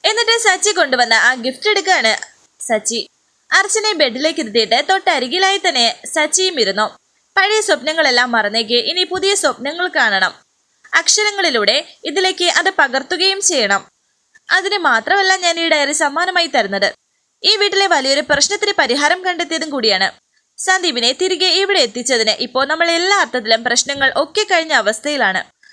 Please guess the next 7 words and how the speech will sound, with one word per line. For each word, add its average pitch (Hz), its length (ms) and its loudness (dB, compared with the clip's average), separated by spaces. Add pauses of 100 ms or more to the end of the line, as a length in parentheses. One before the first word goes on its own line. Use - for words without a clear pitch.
(160)
നമ്മുടെ 381 300 0
മുമ്പിലുള്ള 254 600 0 (200)
വലിയ 349 440 0
കടമ്പകൾ 262 460 0
നമ്മൾ 359 300 -2 (120)
കടന്നു 226 300 -4
കഴിഞ്ഞു. 190 300 -4